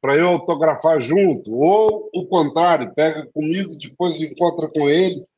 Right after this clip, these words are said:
e pede pra ele autografar. Mas ele mesmo, até hoje, não deu opinião sobre o livro.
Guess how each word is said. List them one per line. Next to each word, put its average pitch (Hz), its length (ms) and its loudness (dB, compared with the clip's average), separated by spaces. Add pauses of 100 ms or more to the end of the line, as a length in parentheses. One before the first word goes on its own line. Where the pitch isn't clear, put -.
(260)
e 127 80 -8
pede 160 400 0
pra 160 80 0
ele 160 80 2
autografar. 151 640 0 (420)
Mas 151 300 2
ele 254 460 2
mesmo, 214 440 2
até 208 240 0
hoje, 190 800 0
não 196 480 0
deu 175 540 0
opinião 151 580 -2
sobre 151 320 -8
o - 20 -14
livro. 90 200 -20